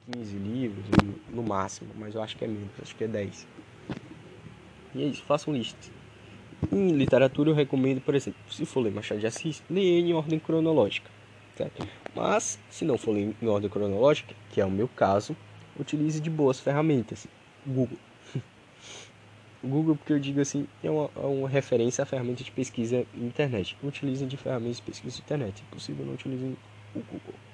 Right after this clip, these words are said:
Eu, por exemplo, por exemplo, eu, eu utilizo agora o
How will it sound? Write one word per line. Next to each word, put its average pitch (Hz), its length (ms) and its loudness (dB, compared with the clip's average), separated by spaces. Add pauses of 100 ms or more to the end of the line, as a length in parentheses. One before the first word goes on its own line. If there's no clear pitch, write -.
(1800)
Eu, 147 160 4
por - 140 -6
exemplo, 123 440 0 (200)
por 104 100 -2
exemplo, 101 340 0 (380)
eu, 117 180 0 (360)
eu 113 120 -2
utilizo 117 640 -4 (140)
agora 110 500 -2 (960)
o 113 400 -4